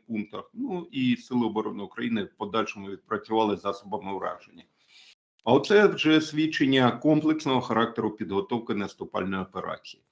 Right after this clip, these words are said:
Ну і, пане Сергію, давайте з вами згадаємо, що ця операція готувалася заздалегідь, хоча би тому, що, знов таки, давайте згадаємо з характер ударів безпілотників Головного управління розвідки Міністерства оборони України. Склади грау, правильно?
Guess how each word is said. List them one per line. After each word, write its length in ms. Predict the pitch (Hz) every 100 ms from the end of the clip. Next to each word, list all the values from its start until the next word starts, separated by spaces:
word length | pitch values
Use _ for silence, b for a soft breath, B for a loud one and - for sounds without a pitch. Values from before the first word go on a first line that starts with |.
| b b b _
Ну 100 | 131
і, 40 | 156
пане 240 | 160 151
Сергію, 360 | 151 143 143 135
давайте 360 | 131 131 131
з 60 | 117
вами 260 | 123 123 110
згадаємо, 640 | 120 120 139 135 123 113
що 440 | 117 - 135 123 113
ця 340 | - 117 113 117 - _ _
операція 440 | 113 117 113 110
готувалася 580 | 104 104 110 110 107 107
заздалегідь, 640 | 98 98 107 104 107 131 -
хоча 320 | 110 - 110
би 140 | 104
тому, 320 | - 104 139
що, 240 | - - 104
знов 280 | 113 107 -
таки, 280 | - - _ _ _ _
давайте 340 | - 127 139 143
згадаємо 480 | 123 123 131 123 107
з 100 | -
характер 580 | - 123 117 - 104
ударів 400 | 104 104 123 123
безпілотників 800 | 101 104 - 101 113 113 117 104
Головного 400 | 95 101 101 104
управління 440 | 101 98 98 101 98
розвідки 420 | 107 107 - 85
Міністерства 600 | 95 - - - - 98
оборони 420 | 95 101 - - - - _ _
України. 320 | - - _ _ _ _ _
Склади 480 | - 117 117 139
грау, 460 | 123 113 90 80 - _ _
правильно? 360 | - 139 127